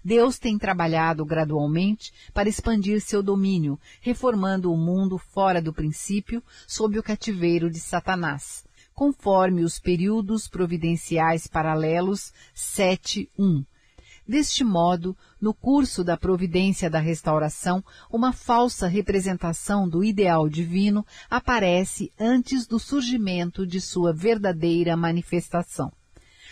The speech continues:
A profecia bíblica que prediz o aparecimento do anticristo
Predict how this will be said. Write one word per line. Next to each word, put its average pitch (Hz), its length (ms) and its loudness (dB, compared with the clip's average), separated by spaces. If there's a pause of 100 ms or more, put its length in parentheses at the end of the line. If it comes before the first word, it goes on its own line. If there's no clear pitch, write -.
A 240 80 -2
profecia 285 560 0
bíblica 180 560 -2
que 180 160 -8
prediz 196 560 2
o 180 100 2
aparecimento 170 920 -2
do 151 160 0
anticristo 180 840 -4